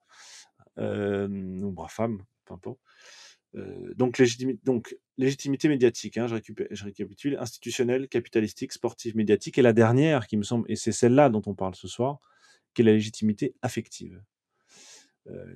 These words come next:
la légitimité affective, euh, c'est l'idée que, et c'est là vraiment, je crois, la particularité d'un club de football, tous les autres, on peut arriver à encore, bon, médiatique, affective,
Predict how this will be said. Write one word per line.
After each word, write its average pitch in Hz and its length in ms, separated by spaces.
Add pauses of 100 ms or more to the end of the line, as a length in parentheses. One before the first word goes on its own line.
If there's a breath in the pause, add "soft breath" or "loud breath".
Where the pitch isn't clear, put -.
(100)
la 101 80
légitimité 131 560
affective, 143 840
euh, 98 320
c'est 123 400
l'idée 117 480 (500)
que, 120 480
et 117 80
c'est 147 140
là 135 140
vraiment, 143 400
je 127 100
crois, 135 160
la 120 100
particularité 110 540
d'un 104 120
club 98 200
de 98 80
football, 107 560
tous 151 140
les 147 200
autres, 151 160
on 113 60
peut 120 160
arriver 127 460
à 117 60
encore, 107 360
bon, 90 120
médiatique, 110 600 (1200)
affective, 123 500